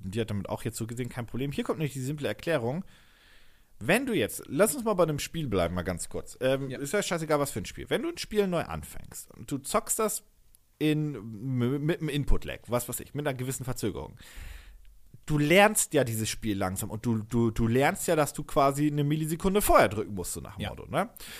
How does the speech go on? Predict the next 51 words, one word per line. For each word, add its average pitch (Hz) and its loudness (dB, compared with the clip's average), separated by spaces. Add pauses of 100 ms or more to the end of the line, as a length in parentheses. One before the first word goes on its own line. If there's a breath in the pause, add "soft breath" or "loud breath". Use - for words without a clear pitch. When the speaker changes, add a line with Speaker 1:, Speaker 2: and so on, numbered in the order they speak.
(120)
Speaker 1:
Das 170 4
ist 277 2
ja 233 6
auch 196 4
der 165 4
Grund, 165 0
warum, 156 4
das 151 -2
hast 135 -8
du, 175 2
glaub 170 4
ich, 127 4
auch 135 2
schon - -4
mal 139 -4
angesprochen, 131 -4
als - -8
Beispiel 120 0
bei 117 4
Smash, 113 -2
Online-Spieler 156 2
online 165 2
mega 277 2
gut 254 -4
sein 123 0
können, 147 0
aber 135 0
wenn 180 2
sie 180 -4
dann 160 2 (240)
offline 123 4
oder 113 4
Lokalduell 110 4
spielen, 127 0 (400 soft breath)
gnadenlos 254 6
verkacken, - 0
weil 135 2
sie 151 0
ganz 190 2
andere 170 2
Reaktionen 180 4
und 143 -2
vielleicht 180 0
auch 175 -6
andere 170 -2
Taktiken - 0
dadurch 107 0
Speaker 2:
Mhm. 117 6
Speaker 1:
entwickelt 120 6
haben. 92 2
Speaker 2:
Ja. 113 6